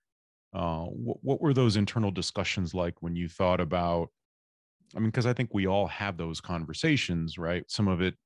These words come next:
is based in doubt. Some of it is based in,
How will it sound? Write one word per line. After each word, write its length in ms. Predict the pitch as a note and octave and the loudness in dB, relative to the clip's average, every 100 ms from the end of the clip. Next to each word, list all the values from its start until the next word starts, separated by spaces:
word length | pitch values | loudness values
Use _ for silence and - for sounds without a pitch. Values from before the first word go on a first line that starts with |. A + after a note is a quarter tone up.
| - | -10
is 160 | F#2 | -8
based 280 | D#2+ F#2+ F2 | -2 -2 0
in 120 | F2 | -2
doubt. 320 | D#2+ G#2 G2+ D#2 | 0 0 0 -2
Some 160 | - | -2
of 160 | F#2+ E2+ | -2 -2
it 120 | F2+ | -4
is 160 | F2 D2+ | -4 -4
based 360 | F#2 F2 - | -2 -2 -2
in, 260 | F#2+ F2 | -2 -2